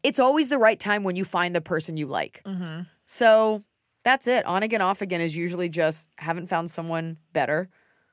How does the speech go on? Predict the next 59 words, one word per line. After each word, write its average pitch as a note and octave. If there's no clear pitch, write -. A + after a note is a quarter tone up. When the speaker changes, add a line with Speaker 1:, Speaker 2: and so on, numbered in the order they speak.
Speaker 1:
And D#3
I D#3
keep D#3+
forgetting D#3+
how E3
much D3+
I D3+
don't E3+
like C#3+
you C#3+
until C#3+
I D3
date F3+
you D3+
again. C#3
Then C#3
I C#3+
remember C3+
I -
don't -
like F#3
you -
and E3
I'll C2
call -
you D3
for C#3
a -
couple C3+
weeks. C#3
And D#3+
then C#3+
we D3
see E3+
each G3
other A3
at A3+
Jones A3+
and C#3+
we D#3+
fuck F#3+
that A#3
night A#3
and E3+
then E3
go E3
out C3+
for A3+
brunch. G#3+
And -
I -
say, D#3+
"I'm F3
gonna F#3+
call A3+
you," A3
and G#3
I A3+
don't. D#3